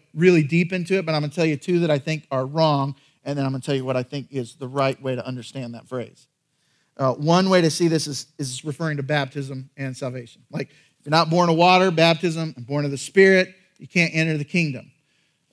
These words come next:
I don't think that makes sense of the passage. Uh, for one thing, baptism in the scriptures is never part of salvation. It's always an outward expression of what's already happened. It's not a requirement, thief on the cross.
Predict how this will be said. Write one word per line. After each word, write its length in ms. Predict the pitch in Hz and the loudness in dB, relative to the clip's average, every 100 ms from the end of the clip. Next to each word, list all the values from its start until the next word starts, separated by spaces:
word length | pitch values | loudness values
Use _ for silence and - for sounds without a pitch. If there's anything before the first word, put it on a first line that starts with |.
| _ _ | _ _
I 140 | - | 0
don't 180 | 185 202 | 4 4
think 160 | 196 170 | 2 2
that 120 | 170 | 2
makes 200 | 160 156 | 0 -4
sense 240 | - 160 151 | -6 -6 -8
of 60 | |
the 60 | 135 | -4
passage. 580 | 156 120 113 - - - | -2 -2 -6 -16 -20 -12
Uh, 220 | - 127 | -4 -4
for 160 | 123 147 | -2 2
one 180 | 170 185 | 4 4
thing, 240 | 190 170 | 2 0
baptism 540 | 151 160 165 185 160 151 | 2 2 0 -4 -4 -6
in 40 | |
the 80 | 143 | -8
scriptures 440 | - 165 147 135 | -6 -6 -6 -10
is 120 | 135 | -12
never 460 | 143 165 165 151 131 _ _ _ | -4 0 0 0 -4 _ _ _
part 300 | - 190 185 | -6 0 0
of 180 | - 180 | 2 2
salvation. 720 | 170 165 147 143 139 151 143 139 _ _ _ | 2 0 2 0 -2 -6 -10 -12 _ _ _
It's 160 | 147 - | -4 2
always 460 | 156 165 165 147 | 4 6 4 2
an 120 | 143 | -2
outward 320 | 139 151 147 143 | 0 0 0 -2
expression 580 | - - 185 165 156 | -4 0 2 2 -2
of 100 | 139 | -6
what's 180 | 131 131 | -6 -2
already 240 | 147 143 127 | 0 0 -4
happened. 560 | - 147 - 104 95 _ _ _ _ _ _ | -2 -2 -2 -10 -18 _ _ _ _ _ _
It's 80 | 160 | -6
not 100 | 147 | -4
a 60 | |
requirement, 720 | 135 127 - 175 165 156 151 | -4 -8 2 4 6 2 0
thief 180 | 160 151 | -2 -2
on 140 | 151 147 | -2 -4
the 60 | |
cross. 360 | 139 147 139 | -4 -4 -4